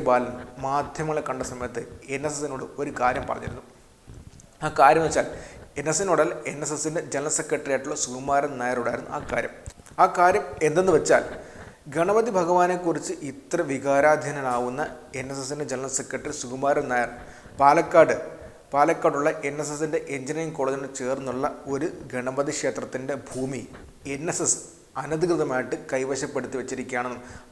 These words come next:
ആ ഭൂമി തിരിച്ചു നൽകിയിട്ട് ഇതിനെക്കുറിച്ച് പറയൂ എന്നായിരുന്നു പറഞ്ഞിരുന്നത്. ആ കാര്യം ഉള്ളതായിരുന്നു. എന്ന് വെച്ചാൽ,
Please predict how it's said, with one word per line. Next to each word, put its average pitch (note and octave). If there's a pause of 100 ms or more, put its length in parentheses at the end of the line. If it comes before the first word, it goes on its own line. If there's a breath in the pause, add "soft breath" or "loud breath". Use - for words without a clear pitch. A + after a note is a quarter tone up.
ആ E3 (140)
ഭൂമി C3 (140)
തിരിച്ചു C#3+
നൽകിയിട്ട് C3 (160)
ഇതിനെക്കുറിച്ച് C3+ (120)
പറയൂ B2+ (120)
എന്നായിരുന്നു B2 (100)
പറഞ്ഞിരുന്നത്. B2 (720 loud breath)
ആ - (120)
കാര്യം F3 (120)
ഉള്ളതായിരുന്നു. B2+ (180)
എന്ന് D3+
വെച്ചാൽ, C3+